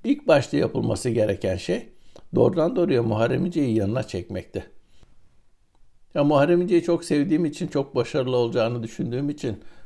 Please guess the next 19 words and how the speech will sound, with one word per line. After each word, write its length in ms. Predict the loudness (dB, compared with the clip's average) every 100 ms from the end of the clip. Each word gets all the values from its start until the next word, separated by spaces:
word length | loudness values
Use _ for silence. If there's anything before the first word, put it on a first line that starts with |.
| -18 -8
çok 320 | 0 0 2
layık 320 | 2 2 2 0
olduğu 260 | -2 0
için 360 | -4 -4 -8 -8
filan 380 | -4 -4 -2 -2
bunlar 380 | 2 2 2
değil. 380 | 0 2 0 -2 -10 -20 -20 -20 -20 -20 _ _ -8
Layıktır, 600 | 0 4 4 0 -6 -4
değildir 400 | -2 0 -2 -4 -6 -18 _ _
tartışılabilecek 840 | -4 -4 -4 -2 0 0 -2 -6
bir 60 | -8
şey. 200 | -10 -10 -14 -20 -20 -20 -20 -20 -20 -20 -20 2
Eleştiri 480 | 4 4 2 0 0
kısmı 240 | 0 -2
çok 280 | 0 0 4
daha 140 | 6 8
ağır 240 | 8 8
oluyor 320 | 4 2 2
ama 220 | 4 2